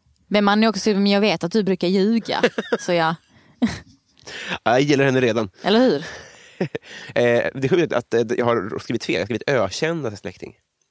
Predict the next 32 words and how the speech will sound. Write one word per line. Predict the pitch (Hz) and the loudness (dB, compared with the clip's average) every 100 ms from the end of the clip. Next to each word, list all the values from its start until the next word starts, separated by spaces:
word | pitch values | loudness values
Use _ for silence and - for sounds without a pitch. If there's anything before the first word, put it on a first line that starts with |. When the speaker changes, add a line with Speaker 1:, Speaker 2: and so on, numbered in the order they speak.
| _ | _
Speaker 2:
Det | 113 | -6
var | 107 | -4
konstigt. | - - - _ | -4 -8 -14 _
Det | - 117 | -8 -4
menar | 98 | -2
jag | 104 | -2
ju | |
inte. | 90 233 - | -2 -2 -2
Speaker 1:
<laughs> | 226 | -2
Ökändaste | 254 - 196 175 190 - 185 | -4 -6 -6 -8 -10 -12 -16
släkting. | - 202 226 - - - 220 | -14 -14 -14 -10 -10 -6 -6
<laughs> | 233 - - - _ _ - - - 302 - _ _ | -6 -14 -20 -20 _ _ -20 -12 -4 -4 -4 _ _
Speaker 2:
Hagamannen. | - 87 92 98 92 - - | -6 -4 -4 -4 -4 -8 -10
<laughs> | 214 - - - | -6 -6 -4 2
Eh, | 139 131 - | 4 2 0
v-, | 143 131 139 135 | -4 0 2 2
eh, | 131 | 2
vad | 147 | 2
är | 143 | 4
det | 143 | 2
alla | 143 135 | 2 2
andra | 131 127 131 | 2 2 2
älskar, | 139 113 - 139 | 2 0 -2 -2
vilket | 107 117 | 0 -2
är | 107 | -2
helt | 101 | 0
jävla | 110 104 | 0 0
obegripligt? | 113 104 107 139 - - - _ _ _ _ _ _ _ | -2 -2 -2 -2 -4 -10 -12 _ _ _ _ _ _ _
Speaker 1:
Vad | 175 - | -4 -2
alla | - 233 254 226 196 | 0 2 4 4 2
andra | - 214 190 170 - - | 2 2 2 2 0 0
älskar? | 202 202 233 - - - - 160 | 0 2 0 -4 -10 -6 -4 -4